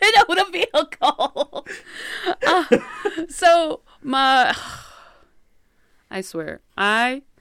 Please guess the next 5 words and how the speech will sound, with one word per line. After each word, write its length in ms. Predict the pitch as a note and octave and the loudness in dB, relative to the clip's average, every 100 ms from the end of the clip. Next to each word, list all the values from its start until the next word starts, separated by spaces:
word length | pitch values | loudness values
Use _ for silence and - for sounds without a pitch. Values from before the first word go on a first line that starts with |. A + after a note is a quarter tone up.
| _ _ _ _ _ _ _ _ _ _ _ _ - | _ _ _ _ _ _ _ _ _ _ _ _ -12
I'm 260 | - F#3 G#3+ | -4 -2 0
going 280 | G3+ G3 F#3+ | -2 -2 -4
to 100 | F#3 | -10
state 680 | - - - - F3 - | -14 -20 -12 -6 -4 -6
first, 600 | - - C#4+ G4+ - - | -10 -6 -6 -6 -14 -20